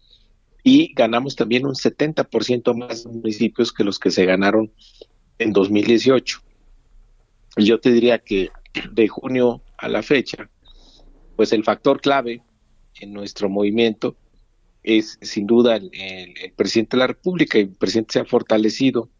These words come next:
en estos meses de junio a lo que va de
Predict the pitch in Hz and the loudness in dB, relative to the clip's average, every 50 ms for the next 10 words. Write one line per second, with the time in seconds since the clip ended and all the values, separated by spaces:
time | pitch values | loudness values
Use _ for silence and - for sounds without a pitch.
0 | _ _ _ _ _ _ _ _ _ _ _ - 113 107 110 113 113 - - 123 | _ _ _ _ _ _ _ _ _ _ _ -2 0 2 2 0 -2 -2 0 -2
1 | 110 - - - - - - 98 104 104 120 131 131 123 - 123 113 110 107 98 | -2 -2 -4 -12 -14 -16 -12 -8 -6 -2 0 0 0 0 -2 -4 0 0 0 0
2 | - - 110 117 113 110 110 113 120 - _ _ _ _ _ _ _ _ _ _ | 2 2 2 4 4 4 2 2 0 -8 _ _ _ _ _ _ _ _ _ _
3 | _ _ - - 101 107 104 90 - 104 92 104 110 110 107 107 - - _ _ | _ _ -4 0 4 4 4 4 2 2 2 4 2 2 0 -2 -10 -18 _ _
4 | - _ _ - - 107 101 98 98 95 98 | -20 _ _ -20 -8 -2 0 2 2 2 0